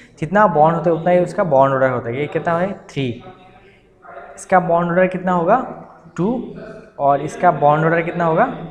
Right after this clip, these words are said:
वन। ठीक है, अगर समझ में, तो obviously ये जिसमें three bond है, इसको break करने के लिए ज़्यादा एनर्जी लगेगा। तो आपको क्या एनर-, याद रखना है, bond energy is directly proportional to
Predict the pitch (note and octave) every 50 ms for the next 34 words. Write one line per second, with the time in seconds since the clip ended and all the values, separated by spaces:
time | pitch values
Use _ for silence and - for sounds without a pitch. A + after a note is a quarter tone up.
0 | - - - - - - A#2+ B2+ A#2+ A#2 A2+ A#2 - - - - - - - -
1 | - _ _ _ _ _ _ _ _ _ _ _ _ _ - G#3 A#3+ C4 A3 -
2 | - - - - - - - - - - - - - - - - - - - -
3 | - - - - _ _ _ - - D#3 F#3+ F#3+ G3+ G#3+ A3 A3+ A3+ G#3+ D3+ B2
4 | - - - - - - F#3+ F3+ - D3+ C#3 D#3 D#3+ F3 F3 E3+ F3 F3 G3+ B3
5 | C#4+ - - - D#3 D3+ D#3 D#3+ D#3+ D3 D3+ D#3 - E3+ E3+ E3 E3 - - -
6 | - F3 F#3 F3 E3+ E3 E3 D#3 D3+ D3+ D#3+ D#3+ D#3+ - - E3+ D3+ - C#3+ C#3+
7 | C#3+ - - D3 D3+ D#3 D3+ D3+ E3 G3 B3+ C4+ - - - - - - - -
8 | D3 C#3+ C#3 D3+ D3 C#3+ C#3+ C#3 C3+ C3 B2+ B2+ A#2+ A#2 A#2 A#2+ A#2+ - - C#3
9 | B2+ B2+ - - C#3 C3 - D3+ D3+ D3+ D#3 D#3 D#3+ D#3+ D#3 - - D3+ D3 D#3
10 | D#3 D3 D#3+ F3+ F#3+ E3+ C3+ B2+ B2+ C3 C#3 D3 D3+ D3 C#3+ C#3+ C#3 C#3 C3+ C3
11 | C3 - C#3+ C#3+ C#3 - C3 B2 B2+ B2 C3+ C#3 C3 - C3+ - - - C3+ B2+
12 | - C#3+ C#3 C#3 - - G3+ B3+